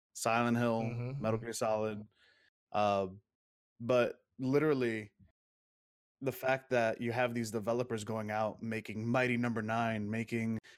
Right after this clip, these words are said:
Speaker 1: Bayonetta, making Bloodstained, Ritual of the Night, and then, you know, still being a callback to the original games that we kinda grew up on, I think that's really cool.
Speaker 2: Yeah,
Speaker 1: And
Speaker 2: yeah.
Speaker 1: I also think it's great.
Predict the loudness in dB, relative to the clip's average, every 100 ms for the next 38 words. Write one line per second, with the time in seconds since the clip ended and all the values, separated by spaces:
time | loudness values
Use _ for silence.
0 | -8 0 2 2 2 2 2 -2 -2 -2
1 | -2 -2 -2 -4 -8 -4 0 0 -2 -4
2 | -4 -2 -6 -8 -8 -6 -6 -4 -4 -4
3 | -4 -2 -2 -6 -12 _ _ _ _ _
4 | 0 2 4 4 2 0 -6 -6 -4 -4
5 | -4 -2 0 0 -2 -2 0 2 4 0
6 | -2 -6 -4 -6 -4 -4 -2 -2 -2 -4
7 | -6 _ _ _ -6 -2 0 0 0 0
8 | -2 -4 -4 -2 0 0 2 -2 -4 -12
9 | -20 -20 -4 -2 0 2 2 0 -2 -4
10 | -6 -6 -8 _ -2 4 4 4 2 2
11 | 2 2 -2 -10 -6 -6 -8 _ _ _
12 | -4 -4 -4 0 2 2